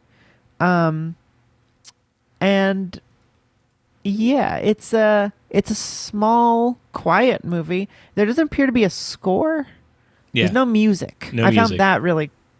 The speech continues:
Speaker 1: strange.
Speaker 2: Yeah, especially for, like, how tense it wants to be in kind of the third act. Like, I was expecting a little bit more. Uh, y-, you, you don't do yourself any favors, I guess I would say, when you're trying to build tension and you,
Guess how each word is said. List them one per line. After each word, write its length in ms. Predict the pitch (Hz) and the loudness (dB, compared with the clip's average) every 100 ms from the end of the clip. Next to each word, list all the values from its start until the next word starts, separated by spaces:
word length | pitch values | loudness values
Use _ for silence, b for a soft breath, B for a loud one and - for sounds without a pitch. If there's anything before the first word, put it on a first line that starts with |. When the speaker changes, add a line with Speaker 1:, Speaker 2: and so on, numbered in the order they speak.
| _ _ | _ _
Speaker 1:
strange. 440 | - - 156 135 175 | -12 -6 -4 -2 0
Speaker 2:
Yeah, 80 | 156 | 0
especially 380 | 165 165 190 | 0 0 0
for, 200 | 175 160 | 0 0
like, 200 | 147 117 | 0 0
how 280 | - 107 107 | 0 -2 0
tense 600 | 101 - 117 113 104 - - | -2 -4 -2 -2 -2 -2 -2
it 140 | 110 | -4
wants 280 | 107 101 90 | -2 -4 -2
to 80 | - | -4
be 320 | 98 104 101 | -2 -2 -2
in 120 | 95 95 | -4 -6
kind 180 | 139 92 | -8 -8
of 120 | 95 | -8
the 80 | 98 | -8
third 300 | - 98 95 | -6 -6 -6
act. 640 | 190 - - - - - _ - | -8 -10 -10 -8 -8 -12 _ -6
Like, 400 | 95 85 - - _ b b b b b b b _ - - | -4 -4 -6 -18 _ b b b b b b b _ -8 -6
I 200 | 87 110 | -2 -2
was 200 | 110 104 | 0 -2
expecting 580 | 104 - 120 - 110 101 | -4 -2 -4 -2 -2 -2
a 40 | |
little 200 | 98 95 | -2 -4
bit 160 | 95 87 | -4 -4
more. 580 | 98 95 92 92 85 - - | -2 -2 -2 -2 -4 -6 -6
Uh, 520 | 90 82 85 58 - - - - | -4 -4 -4 -4 -6 -10 -20 -16
y-, 60 | 50 95 131 - | -12 -4 -4 -2
you, 420 | 127 123 127 120 120 - | -2 -2 -4 -4 -10 -4
you 100 | 123 | 0
don't 240 | 160 147 | 0 -2
do 100 | 131 | 0
yourself 460 | 123 120 - 107 110 | 0 0 0 0 0
any 160 | 101 | -4
favors, 680 | 85 - 90 82 80 76 - - | -4 -6 -6 -6 -12 -6 -6 -6
I 60 | |
guess 240 | 87 92 90 | -8 -6 -6
I 80 | |
would 140 | 87 85 | -6 -2
say, 400 | - 90 85 85 | 0 0 -4 -4
when 160 | 98 | -2
you're 100 | 90 | -2
trying 220 | 87 101 95 | -2 -2 -2
to 60 | |
build 240 | 90 90 85 | 0 -2 -2
tension 440 | - 90 - 85 | -4 -2 -2 -4
and 120 | 87 | -4
you, 140 | 90 | -6